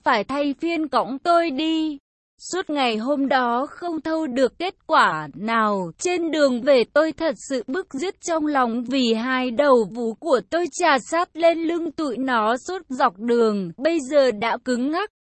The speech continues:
Khi đi ngang qua một cánh đồng trống, trời bất chợt đổ mưa thật to, bọn tôi chạy thục mạng vào một căn lều trống, vừa ướt vừa lạnh, bọn con trai nhóm được đống lửa nhỏ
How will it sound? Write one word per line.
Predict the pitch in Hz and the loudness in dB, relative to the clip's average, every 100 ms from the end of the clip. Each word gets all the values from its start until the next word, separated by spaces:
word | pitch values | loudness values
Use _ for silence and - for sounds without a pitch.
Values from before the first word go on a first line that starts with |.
| _ _ - | _ _ -2
Khi | 349 330 | 0 0
đi | 311 330 | 0 0
ngang | 320 330 320 302 | 0 0 -2 0
qua | 320 330 | 2 2
một | 311 277 247 _ | 2 0 -2 _
cánh | 262 262 285 | -4 -2 0
đồng | 277 262 240 | 2 2 2
trống, | 277 254 247 277 339 - | 0 2 2 0 -2 -2
trời | 302 247 | 2 4
bất | 208 285 381 - | 2 0 -2 0
chợt | 320 254 - _ - | 2 2 -2 _ -2
đổ | 247 226 233 | 2 2 2
mưa | 302 339 330 | 2 2 2
thật | 247 233 _ | 0 -4 _
to, | 285 294 294 294 277 | 4 6 6 2 -2
bọn | 214 233 160 - | 0 0 0 2
tôi | 294 302 254 | 2 2 0
chạy | 302 214 | -2 -2
thục | - 277 196 | 0 -4 -2
mạng | 240 269 233 202 | -2 0 -2 -2
vào | 226 233 | 2 2
một | 220 226 233 - | 2 0 -2 -2
căn | 359 339 | -2 0
lều | 320 294 254 | 4 4 4
trống, | - 214 202 226 285 262 | 2 0 2 0 -2 -4
vừa | 208 285 269 | -6 -2 0
ướt | 233 339 - | 0 -4 -4
vừa | 247 262 | 2 2
lạnh, | 247 240 233 - | 4 0 0 -2
bọn | 254 240 - | 0 0 0
con | 302 311 | 0 0
trai | 320 320 330 | 0 0 0
nhóm | 311 294 269 294 | 0 0 0 -2
được | 302 233 | -4 -2
đống | 240 220 226 | 2 2 2
lửa | 285 285 226 | 2 4 4
nhỏ | 214 254 226 | 2 0 2